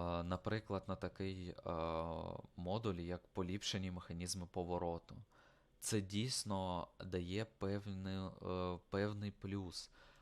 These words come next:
в тому, що в-, корпус починає повертатися трошки швидше. Башта крутиться ще швидше, хоча, скажу так, башта крутиться на цьому танку дуже швидко, і насправді,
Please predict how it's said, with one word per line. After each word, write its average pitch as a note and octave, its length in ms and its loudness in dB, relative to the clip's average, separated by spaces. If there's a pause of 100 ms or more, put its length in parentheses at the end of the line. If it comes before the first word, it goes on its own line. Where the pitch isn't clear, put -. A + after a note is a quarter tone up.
(140)
в - 40 -20
тому, G#2 240 4
що F#2 440 -2
в-, F2+ 200 -10
корпус G#2+ 440 0
починає F#2+ 420 -4
повертатися F2+ 720 -2
трошки - 400 -6
швидше. - 500 -6
Башта G2 400 -2
крутиться G2+ 520 -4
ще - 320 0
швидше, F#2 480 -4
хоча, F2+ 440 -6 (380)
скажу G2 320 -2
так, F#2 280 0 (420)
башта G#2 380 2
крутиться G2 800 -2
на F#2 120 -4
цьому F#2+ 280 0
танку G#2+ 420 -4 (340)
дуже F2+ 800 0
швидко, F2 920 -2 (800)
і F#2+ 380 2
насправді, F2+ 1000 0